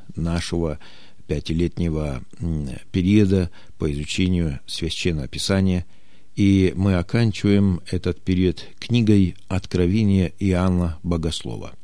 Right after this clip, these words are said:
Мы подошли к четырнадцатой главе, друзья. Наверное, вы у себя дома уже не раз прочитали эту главу, так как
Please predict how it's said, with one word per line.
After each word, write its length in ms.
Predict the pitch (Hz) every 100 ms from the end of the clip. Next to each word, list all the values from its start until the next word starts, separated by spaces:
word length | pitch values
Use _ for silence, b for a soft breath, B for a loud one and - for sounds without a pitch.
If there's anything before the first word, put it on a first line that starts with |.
| - - - B B B B
Мы 120 | 143
подошли 360 | 165 160 - 143
к 40 |
четырнадцатой 680 | - - 113 107 98 - 101
главе, 360 | 95 107 113 87
друзья. 440 | 64 67 - 53 - - - -
Наверное, 460 | 80 87 90 85 90
вы 280 | 85 92 87
у 80 | 78
себя 300 | - 85 82
дома 340 | 110 104 90 B B B
уже 360 | - 80 87 80
не 240 | 95 104
раз 400 | 101 98 76 - -
прочитали 500 | 76 - - 76 67
эту 220 | 62 -
главу, 440 | 82 87 87 101 95 B B -
так 220 | 85 78
как 280 | 76 -